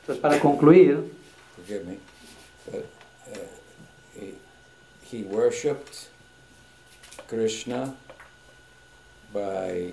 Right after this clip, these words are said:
Speaker 2: with Tulsi and Gangajal.
Speaker 1: Entonces, Advaita, para llamar a Mahaprabhu, él adoró a Krishna con Tulsi y Ganga Jal, agua del Ganges.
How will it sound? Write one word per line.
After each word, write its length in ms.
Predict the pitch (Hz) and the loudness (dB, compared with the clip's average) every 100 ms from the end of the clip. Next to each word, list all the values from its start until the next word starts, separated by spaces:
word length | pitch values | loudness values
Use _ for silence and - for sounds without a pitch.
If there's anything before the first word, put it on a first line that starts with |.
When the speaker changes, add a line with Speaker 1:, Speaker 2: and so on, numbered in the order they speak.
| - - - - - - - - - | -14 -20 -20 -20 -20 -20 -20 -20 -18
Speaker 2:
with 140 | 92 - | -16 -6
Tulsi 400 | 131 139 139 113 | -4 -4 -4 -4
and 140 | 101 | -4
Gangajal. 420 | 82 82 76 - - - - | -8 -10 -12 -14 -16 -20 -2
Speaker 1:
Entonces, 300 | 156 143 - | 4 4 6
Advaita, 560 | 139 123 185 208 175 151 | 4 8 6 6 2 2
para 140 | 135 | 4
llamar 320 | 127 131 170 | 6 8 8
a 40 | 185 | 6
Mahaprabhu, 480 | 143 135 127 135 156 | 4 4 6 8 10
él 60 | |
adoró 240 | 139 127 131 | 8 8 6
a 80 | 131 | 6
Krishna 360 | 147 151 156 147 | 4 2 2 4
con 220 | 127 - | 4 6
Tulsi 400 | 160 180 180 185 | 8 8 6 0
y 60 | - | 0
Ganga 340 | 135 143 135 | 0 4 6
Jal, 400 | 131 127 117 104 117 | 6 6 4 0 -2
agua 260 | 127 123 120 | -2 0 -2
del 80 | 117 | -2
Ganges. 460 | 117 107 113 - | -6 -6 -10 -18